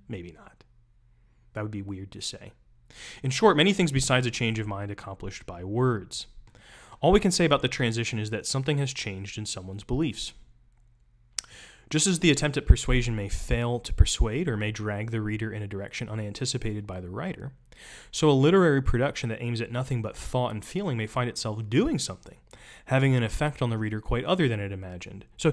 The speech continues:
you, even if you say to yourself, "Oh, well, you know," if you have the idea, "Oh, no, words don't do anything," you might be doing something even when you say that.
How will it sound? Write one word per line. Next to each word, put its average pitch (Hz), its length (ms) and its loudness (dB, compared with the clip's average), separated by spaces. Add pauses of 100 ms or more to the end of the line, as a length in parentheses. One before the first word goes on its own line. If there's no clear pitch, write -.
(160)
you, 175 180 2
even 208 200 4
if 180 120 0
you 131 80 -2
say 269 200 0
to 202 60 -2
yourself, 110 380 -4
"Oh, 160 100 2
well, 113 320 -2 (180)
you 113 100 -8
know," 101 140 -12 (420)
if 135 140 -10
you 135 60 2
have 143 120 2
the 135 80 2
idea, 113 260 -2
"Oh, 185 60 -8
no, 185 160 -2
words 131 300 0
don't 113 160 -4
do 120 100 -8
anything," 101 380 -12 (100)
you 117 120 -8
might 139 360 -6
be 127 80 -2
doing 123 240 2
something 101 460 -12
even 120 180 -6
when 104 120 -8
you 92 40 -14
say 160 200 -6
that. - 340 -12